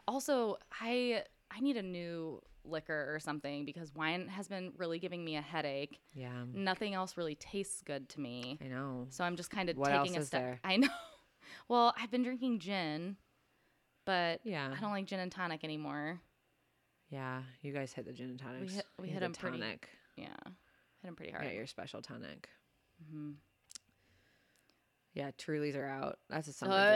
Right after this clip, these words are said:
Speaker 2: drink. That's a summer drink. <laughs>
Speaker 1: Ugh.
Speaker 2: You don't like beer.
Speaker 1: I like it. It just hurts my stomach.
Speaker 2: You're out. That's it. You're
Speaker 1: I
Speaker 2: sober.
Speaker 1: know.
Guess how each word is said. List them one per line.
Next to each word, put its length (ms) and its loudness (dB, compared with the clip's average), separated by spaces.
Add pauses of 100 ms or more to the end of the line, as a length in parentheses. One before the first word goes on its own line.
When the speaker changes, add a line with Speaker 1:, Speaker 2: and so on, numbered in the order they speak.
Speaker 2:
drink. 160 8 (260)
That's 140 -6
a 60 -2
summer 340 0
drink. 520 -2 (160)
<laughs> 140 -4
Speaker 1:
Ugh. 260 4 (960)
Speaker 2:
You 100 -4
don't 120 0
like 200 -2
beer. 440 2 (1120)
Speaker 1:
I 80 0
like 320 4
it. 120 2
It 60 -4
just 200 -10
hurts 200 -8
my 100 -6
stomach. 520 -12 (640)
Speaker 2:
You're 160 2
out. 280 4
That's 220 -4
it. 260 -2
You're 140 -4
Speaker 1:
I 60 -2
Speaker 2:
sober. 140 2
Speaker 1:
know. 560 2